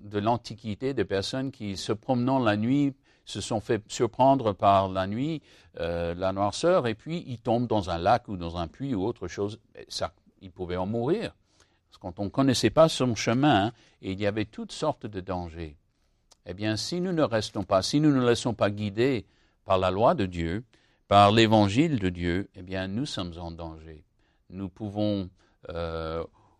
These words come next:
repre-, nous pouvons tomber sur des pièges ou tomber sur des dangers qui peuvent nous blesser ou même nous tuer spirituellement. Dans les ténèbres, on ne sait pas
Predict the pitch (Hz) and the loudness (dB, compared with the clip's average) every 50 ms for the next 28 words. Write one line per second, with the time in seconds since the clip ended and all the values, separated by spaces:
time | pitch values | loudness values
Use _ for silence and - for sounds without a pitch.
0 | _ _ _ _ _ _ _ _ - - 98 104 101 - - 123 - - 120 104 | _ _ _ _ _ _ _ _ -12 -4 0 0 0 0 -2 -10 -10 -8 -10 -10
1 | 90 - 113 104 101 98 92 - - 120 120 120 117 120 127 - - - 104 101 | -10 -8 -10 -6 -4 -4 -4 -2 0 0 2 6 6 6 6 6 0 0 0 0
2 | 92 90 87 - - 123 143 147 160 151 131 107 98 90 - - 123 123 113 113 | 0 0 -4 0 2 4 4 6 4 4 0 -2 -6 -10 -6 -4 -2 0 2 0
3 | 107 - - 104 101 101 95 92 101 104 104 98 98 101 101 113 123 120 - - | 0 2 0 0 0 0 0 0 2 2 2 2 2 2 2 2 2 0 -2 -6
4 | 98 - - 101 98 98 98 95 98 101 101 104 104 101 98 95 95 90 - - | -6 0 4 6 6 6 4 0 -6 -2 2 2 2 4 4 2 4 4 4 2
5 | 101 104 104 139 135 135 143 156 180 202 208 190 180 175 151 - - - 156 156 | 2 2 4 4 4 6 8 8 6 8 6 4 4 2 0 -2 -4 -4 0 2
6 | 170 202 165 104 98 127 - _ _ _ _ - - - - 120 107 107 107 - | 4 4 4 4 2 0 -4 _ _ _ _ -14 -12 -2 0 0 0 0 -2 -2
7 | - 101 95 90 85 76 73 71 _ _ _ _ _ _ _ _ _ _ _ _ | -2 -2 -2 -2 -2 -6 -6 -10 _ _ _ _ _ _ _ _ _ _ _ _
8 | _ _ _ _ _ _ _ _ - - 98 107 107 104 - - 107 107 117 131 | _ _ _ _ _ _ _ _ -4 -2 0 2 2 0 2 0 2 2 2 0
9 | 135 135 127 120 127 123 - _ _ _ _ - 101 98 90 85 - - 85 - | 0 -2 -6 -10 -12 -12 -14 _ _ _ _ -8 -8 -6 -6 -6 -6 -6 -6 0
10 | - 101 110 123 123 - | 4 6 6 6 6 4